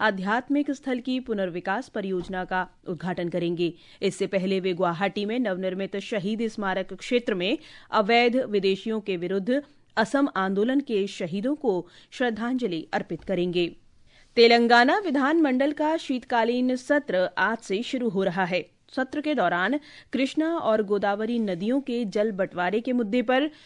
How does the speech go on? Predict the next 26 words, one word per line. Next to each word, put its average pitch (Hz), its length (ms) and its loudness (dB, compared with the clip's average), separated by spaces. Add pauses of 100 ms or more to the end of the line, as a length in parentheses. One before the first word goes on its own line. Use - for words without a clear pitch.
(140)
विस्तार 226 480 0
से 254 280 -4
चर्चा 208 340 -2
होने 185 260 -2
की 262 160 -6
संभावना 208 540 0
है। 175 200 -4 (260)
मुख्यमंत्री 202 640 -4 (260)
ए 254 160 4
रेवंत 262 340 2
रेड्डी 185 360 0
ने 220 140 2 (100)
नदी 214 500 -4
जल 190 240 0
बंटवारे 185 500 -4
के 190 120 -6
मुद्दे 180 320 -4
पर 226 300 6 (320)
सत्र 277 340 -2
के 285 160 0
दौरान 190 440 0
चर्चा 220 380 -4
कराने 190 360 -2
का 190 160 -2
पहले 185 380 -4
ही 208 280 -2